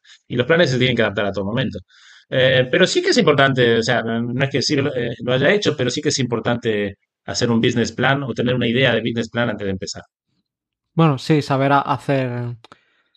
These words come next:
Speaker 2: algo que vas a hacer, ¿no? Claro, no ponerte, pum, y ya está, montar la empresa sin, claro, tener un rumbo. Pero él lo dice, que el, a su segundo cliente ya le cambió el plan estratégico, porque le, le preguntó, dice,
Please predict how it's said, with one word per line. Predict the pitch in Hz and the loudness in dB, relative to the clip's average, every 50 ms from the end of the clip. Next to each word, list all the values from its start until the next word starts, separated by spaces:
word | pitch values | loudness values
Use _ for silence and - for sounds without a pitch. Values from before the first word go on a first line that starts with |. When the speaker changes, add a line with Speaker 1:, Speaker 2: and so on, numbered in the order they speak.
| _ _ _ _ _ _ _ _ - | _ _ _ _ _ _ _ _ 0
Speaker 2:
algo | 143 151 151 156 151 | 2 4 4 4 4
que | 165 | 6
vas | 151 147 143 - | 4 4 6 4
a | 147 | 2
hacer, | 131 - 151 151 131 | 2 4 2 2 2
¿no? | 131 131 143 147 | 2 -2 -2 -2
Claro, | - 135 135 139 | -2 -2 0 0
no | 135 131 | 0 2
ponerte, | - 143 135 135 131 - - 139 131 127 127 123 | 2 2 2 2 0 -2 -2 -2 0 0 -2 -4
pum, | - - 147 147 156 175 175 - _ _ _ _ _ | -8 -10 -10 -10 -10 -12 -16 -20 _ _ _ _ _
y | 247 165 147 139 135 | -4 -2 0 0 2
ya | 135 139 | 0 -2
está, | 123 - - 143 | 0 0 0 0
montar | 135 131 123 - 135 | 2 0 0 0 0
la | 135 | 0
empresa | 131 123 139 135 127 131 | 0 0 0 -2 -2 -2
sin, | - 143 135 127 123 123 123 - _ | -2 -2 -2 -2 -2 -4 -6 -10 _
claro, | - 139 135 131 | -4 -2 -2 -2
tener | - 127 127 131 131 | -2 -2 -2 0 0
un | 131 123 | -2 -2
rumbo. | 123 135 135 131 127 120 - - - _ _ | 0 0 -2 -2 -4 -6 -12 -20 -20 _ _
Pero | - 143 143 | 0 2 4
él | 143 | 6
lo | 147 147 | 6 6
dice, | 143 160 160 - 147 127 | 6 4 2 0 -4 -4
que | - - 135 | -4 -4 -2
el, | 131 127 123 - - | -2 -2 -4 -6 -6
a | 175 139 | -8 -8
su | 127 - - 131 | -6 -6 -8 -6
segundo | - 139 131 135 147 156 165 160 | -2 0 2 4 4 4 4 2
cliente | - 160 151 151 156 160 - 196 262 - _ _ _ _ _ _ _ _ _ _ _ _ _ | 2 2 2 2 2 0 -2 -4 -6 -8 _ _ _ _ _ _ _ _ _ _ _ _ _
ya | - 143 143 139 | -4 -2 0 2
le | 143 147 | 2 2
cambió | 147 151 151 151 156 151 | 2 2 4 4 2 2
el | 135 | 2
plan | - 156 147 | 2 0 0
estratégico, | 147 143 - 139 135 131 127 151 151 - 165 139 - 120 113 _ | 0 0 -2 -4 -4 -2 -2 -2 -2 -2 -6 -8 -8 -12 -14 _
porque | _ 139 131 - - 139 | _ -8 -6 -4 -2 0
le, | 135 135 131 131 | 0 0 0 -2
le | - 160 156 151 | 0 0 0 2
preguntó, | - 147 151 151 151 147 - 147 139 | 2 4 4 4 4 4 2 2 2
dice, | 139 135 135 - 135 120 - | 2 0 0 -2 -4 -4 -6